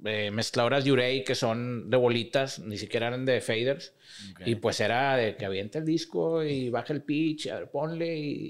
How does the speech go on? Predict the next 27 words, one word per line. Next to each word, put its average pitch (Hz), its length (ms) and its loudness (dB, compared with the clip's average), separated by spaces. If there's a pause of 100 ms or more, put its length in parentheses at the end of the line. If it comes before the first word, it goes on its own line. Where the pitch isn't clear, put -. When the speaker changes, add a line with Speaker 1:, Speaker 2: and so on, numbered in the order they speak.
(220)
Speaker 1:
y 90 60 -8
era 107 260 -4
puro, 196 420 6
puro, 156 520 8
Speaker 2:
Pues 104 100 0
más 120 100 0
análogo 156 360 10
Speaker 1:
puro 147 100 8
Speaker 2:
el 135 80 4
Speaker 1:
blending, 110 180 4
Speaker 2:
pedo, - 140 -6
Speaker 1:
sí. - 120 -10
Speaker 2:
sí. 139 220 -8 (460)
Speaker 1:
Ya 139 140 2
después 170 340 2
empecé 156 280 2
a - 20 2
escrachar 123 480 0
y - 20 -4
a 104 60 -4
hacer 110 120 -4
otras 117 280 -4
cosas 117 220 -2
ya 113 100 -2
más 117 120 -2
divertidas, 110 540 -2
pero 110 400 -2